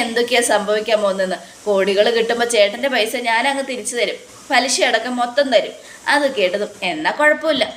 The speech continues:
തന്നാ മതി. പിന്നെ നിനക്ക് പോലീസിൻ്റെ വല്ല സഹായം വേണമെങ്കിൽ നീ എന്നോട് പറഞ്ഞാൽ മതി ട്ടോ." "പോലീസിൻ്റെ സഹായമോ?" "ആ അതെ,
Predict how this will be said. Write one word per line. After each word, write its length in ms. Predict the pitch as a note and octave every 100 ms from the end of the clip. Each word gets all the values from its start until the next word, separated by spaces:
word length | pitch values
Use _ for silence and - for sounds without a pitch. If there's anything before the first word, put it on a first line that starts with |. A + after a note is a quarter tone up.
| - -
തന്നാ 300 | C4+ D4+ E4
മതി. 280 | D4+ G#3+ - - - -
പിന്നെ 240 | A#3+ A3 -
നിനക്ക് 280 | G3+ G3 G3+ A#3+
പോലീസിൻ്റെ 540 | A3 G3+ G#3 G#3+ B3 C4
വല്ല 140 | C4
സഹായം 420 | C4 C4+ B3 A#3 C4
വേണമെങ്കിൽ 400 | C4 C4 C4 -
നീ 80 | G#3+ A3
എന്നോട് 220 | B3+ C4
പറഞ്ഞാൽ 360 | C#4+ B3+ A3+ C4
മതി 160 | C#4+ C4
ട്ടോ." 180 | B3+ E3+ - - -
"പോലീസിൻ്റെ 540 | G#3+ A3+ B3+ C#4+ D4+ D4+
സഹായമോ?" 480 | D4+ C4 A3 G3+ D#3+ - - -
"ആ 100 | G#3 A#3
അതെ, 200 | G3+ G#3+